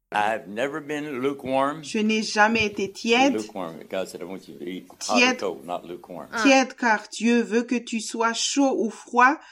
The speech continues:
Speaker 1: I was
Speaker 2: pas
Speaker 1: either cold
Speaker 2: tiède.
Speaker 1: or hot.
Speaker 2: J'étais plutôt froid ou chaud.
Speaker 1: I was either absolutely Lord of my life, and he was absolute Lord of my life. Nothing
Speaker 2: J'étais
Speaker 1: in between.
Speaker 2: absolument Seigneur de ma vie ou il était absolument Seigneur de ma vie.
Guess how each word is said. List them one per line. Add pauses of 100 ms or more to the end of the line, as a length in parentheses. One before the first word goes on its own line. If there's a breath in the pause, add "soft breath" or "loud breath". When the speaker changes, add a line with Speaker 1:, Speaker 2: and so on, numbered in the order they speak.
(280 loud breath)
Speaker 1:
I
was
Speaker 2:
pas
Speaker 1:
either
cold
Speaker 2:
tiède.
Speaker 1:
or
hot. (1080)
Speaker 2:
J'étais
plutôt
froid
ou
chaud. (680)
Speaker 1:
I
was
either
absolutely
Lord
of
my
life,
and
he
was
absolute
Lord
of
my
life.
Nothing
Speaker 2:
J'étais
Speaker 1:
in
between.
Speaker 2:
absolument
Seigneur
de
ma
vie
ou
il
était
absolument
Seigneur
de
ma
vie.